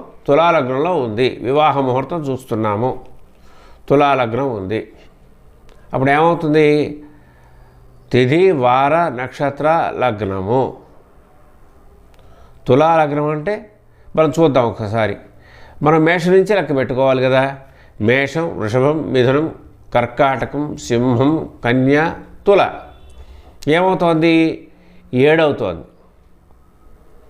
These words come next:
అంటే ఇంతకుముందు ఇరవై ప్లస్ ఏడు,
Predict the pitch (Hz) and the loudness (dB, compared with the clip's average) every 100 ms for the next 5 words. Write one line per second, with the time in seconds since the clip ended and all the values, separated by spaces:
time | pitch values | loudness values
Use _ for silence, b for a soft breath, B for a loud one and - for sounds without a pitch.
0 | - _ b b b - - 135 180 139 | -20 _ b b b -6 -2 0 0 2
1 | 127 147 123 107 123 165 190 - - _ | 2 4 4 4 4 2 -2 -10 -20 _
2 | _ _ - - 156 185 185 - 113 120 | _ _ -20 -8 -2 -2 -2 -4 0 2
3 | 123 117 | 4 2